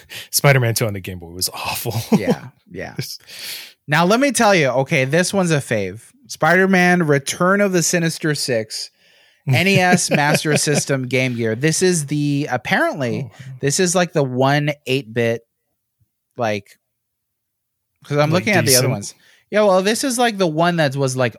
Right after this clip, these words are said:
Speaker 2: only eight-bit. Um, 'cause there's a bunch
Speaker 1: Oh,
Speaker 2: of others
Speaker 1: yeah.
Speaker 2: that were, like, ported to P C or ported to, like, eight-bit and sixteen-bit, but this is apparently the only one that's, like, just eight-bit.
Speaker 1: Just eight-bit.
Speaker 2: Yeah. So,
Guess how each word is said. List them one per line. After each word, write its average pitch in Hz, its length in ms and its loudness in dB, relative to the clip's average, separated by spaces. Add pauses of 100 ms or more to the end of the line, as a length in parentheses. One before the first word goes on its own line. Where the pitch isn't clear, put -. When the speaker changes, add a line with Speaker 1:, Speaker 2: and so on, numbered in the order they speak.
Speaker 2:
only 135 480 -4
eight-bit. 98 520 -10 (640)
Um, 123 480 0
'cause 147 180 -2
there's 170 200 0
a 180 60 2
bunch 175 280 2
Speaker 1:
Oh, - 20 -2
Speaker 2:
of 170 80 -4
others 160 300 2
Speaker 1:
yeah. 151 100 2
Speaker 2:
that 147 60 0
were, 139 80 -2
like, 131 200 -2
ported 117 240 -6
to 117 60 -10
P 127 260 -8
C 160 400 -2
or 131 140 -2
ported 120 360 -4
to, 120 60 -6
like, 110 240 -4
eight-bit 123 480 -4
and 143 260 -4
sixteen-bit, 139 720 -4 (380)
but 131 100 -6
this 151 180 2
is 180 140 2 (140)
apparently 147 500 -2
the 127 220 -4
only 135 260 -4
one 123 380 -4
that's, 110 300 -6
like, 104 240 -6
just - 600 -6 (540)
eight-bit. 98 220 -4
Speaker 1:
Just - 300 -4
eight-bit. 90 420 -12
Speaker 2:
Yeah. 104 420 -6
So, 131 600 0